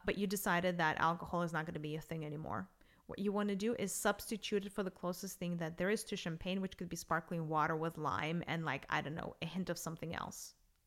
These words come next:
Mint, right? Make it a cocktail from, with sparkling water. But, like, and you can even, for the first, I don't know, twenty-one days, you can drink it from a glass that has a stem, like a champagne flute,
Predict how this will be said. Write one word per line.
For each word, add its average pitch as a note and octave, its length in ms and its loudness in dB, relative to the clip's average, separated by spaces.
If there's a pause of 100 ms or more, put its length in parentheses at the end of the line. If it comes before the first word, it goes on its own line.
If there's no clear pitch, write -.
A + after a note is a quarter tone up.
(200)
Mint, - 480 -2 (920)
right? F3+ 200 0
Make G3 180 2
it G#3 80 2
a F#3 40 -4
cocktail - 560 4 (300)
from, F#3+ 320 4
with F#3+ 120 -2
sparkling - 460 0
water. - 280 -2 (400)
But, G#3+ 100 2
like, G3+ 220 8 (300)
and A3 200 6
you G#3 220 4
can C#4 220 6
even, G#3+ 240 4 (100)
for G#3+ 200 8
the F#3 80 2
first, A3 440 4
I F#3 100 8
don't F#3 140 2
know, E3+ 220 4 (520)
twenty-one G3+ 520 4
days, G3 260 4
you F#3+ 60 -2
can F#3+ 180 2
drink F#3+ 260 2
it - 160 2
from E3+ 440 6
a - 20 0
glass E3+ 460 4
that F3+ 80 0
has E3+ 240 0
a D3+ 40 -4
stem, - 520 0
like E3 160 -2
a E3 40 -4
champagne E3+ 500 -4
flute, - 440 -12